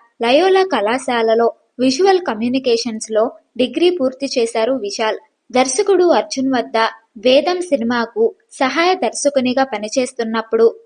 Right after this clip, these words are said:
ఒక నిర్మాత విశాల్ను గాంధీకృష్ణ దర్శకత్వం వహిస్తున్న చెల్లమ్మే సినిమాలో నటించేందుకు ఒప్పించారు.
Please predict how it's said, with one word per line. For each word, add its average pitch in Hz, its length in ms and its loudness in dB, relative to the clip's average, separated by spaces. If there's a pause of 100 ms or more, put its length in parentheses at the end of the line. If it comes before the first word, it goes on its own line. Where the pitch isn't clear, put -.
(120)
ఒక 269 180 2
నిర్మాత 233 640 -2 (320)
విశాల్ను 339 520 0 (160)
గాంధీకృష్ణ 269 680 -2
దర్శకత్వం 233 680 -6
వహిస్తున్న 220 680 -4 (380)
చెల్లమ్మే 339 440 2
సినిమాలో 247 560 -4
నటించేందుకు 226 800 -2
ఒప్పించారు. 220 760 -2